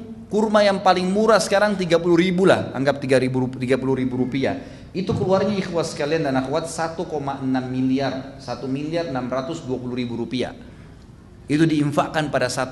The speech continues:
itu, enam, sembilan puluh wasak kurma. Wasak itu ber-, apa, kalau kita sekarang gentong-gentong besar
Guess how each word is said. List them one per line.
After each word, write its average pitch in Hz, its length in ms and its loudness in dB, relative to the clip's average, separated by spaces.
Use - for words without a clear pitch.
itu, 120 240 -8
enam, 127 480 0
sembilan 127 480 0
puluh 156 320 -2
wasak - 480 -4
kurma. 117 480 -2
Wasak 104 400 -6
itu 135 80 -6
ber-, 107 240 -6
apa, 110 240 -4
kalau 113 160 0
kita 120 240 -4
sekarang 127 480 -2
gentong-gentong 127 800 0
besar 127 720 0